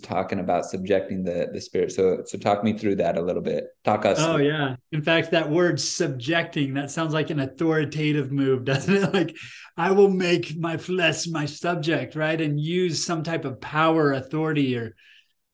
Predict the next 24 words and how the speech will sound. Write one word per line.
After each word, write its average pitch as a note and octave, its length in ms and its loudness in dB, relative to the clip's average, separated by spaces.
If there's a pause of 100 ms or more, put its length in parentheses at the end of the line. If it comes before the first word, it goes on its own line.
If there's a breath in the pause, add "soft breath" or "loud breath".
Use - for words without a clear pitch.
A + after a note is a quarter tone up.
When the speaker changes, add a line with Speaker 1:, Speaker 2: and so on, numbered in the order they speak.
(200)
Speaker 2:
uh, C#3 680 0
to, D3+ 120 -4
like, C3+ 400 0 (640)
muscle D#3 840 2
Speaker 1:
Right. C3+ 180 -4
Speaker 2:
the C#3+ 220 -4
flesh D3+ 320 0
into C#3+ 180 0
subjection. C3 800 -2
Speaker 1:
Yeah, F#2 140 2
yeah. F#2 600 0 (1120)
So, C3+ 220 8
so D#3 60 8
Speaker 2:
Um, D3+ 420 6 (600)
Speaker 1:
about E2 300 0
that, E2+ 260 0
like, F#2 200 0
wh-, G2+ 220 -4
how C3 200 4
have A#2 100 2
you A2 80 4
perceived A2 640 0
this - 220 -4
instead? F2 640 -2